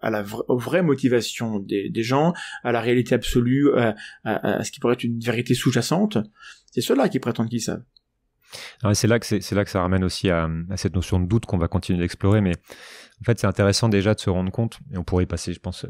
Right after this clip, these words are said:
Speaker 2: deux, trois heures, de se rendre compte à quel point, euh, on est beaucoup moins rationnel dans nos décisions, et on est beaucoup moins finalement maître à bord,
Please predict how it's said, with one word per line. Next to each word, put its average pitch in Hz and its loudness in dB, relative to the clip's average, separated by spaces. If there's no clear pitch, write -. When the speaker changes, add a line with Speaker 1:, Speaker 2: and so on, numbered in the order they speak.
Speaker 2:
deux, 90 -2
trois 95 -2
heures, 120 2
de 92 0
se - -6
rendre 95 0
compte 110 2
à 95 2
quel 92 0
point, 107 -2
euh, 85 -4
on 90 -4
est 90 2
beaucoup 95 0
moins 104 2
rationnel 101 0
dans 90 0
nos 90 -4
décisions, 92 -4
et 95 -4
on 87 -4
est 85 0
beaucoup 92 -2
moins 98 0
finalement 92 -6
maître 92 -2
à 98 0
bord, 101 0